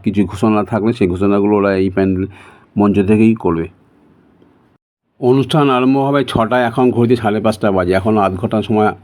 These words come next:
হাতে রয়েছে। তো কিছু কথা সেরে ফেলা যাক। তো এইখানে আসতে গেলে কিভাবে আসবেন,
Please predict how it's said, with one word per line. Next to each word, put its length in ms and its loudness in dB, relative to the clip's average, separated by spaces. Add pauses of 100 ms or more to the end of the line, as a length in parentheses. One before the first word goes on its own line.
(180)
হাতে 220 -4
রয়েছে। 220 -6 (500)
তো 100 -2
কিছু 280 0
কথা 160 0
সেরে 240 0
ফেলা 160 0
যাক। 200 -2 (460)
তো 120 4
এইখানে 420 2
আসতে 340 0
গেলে 160 2
কিভাবে 420 0
আসবেন, 360 0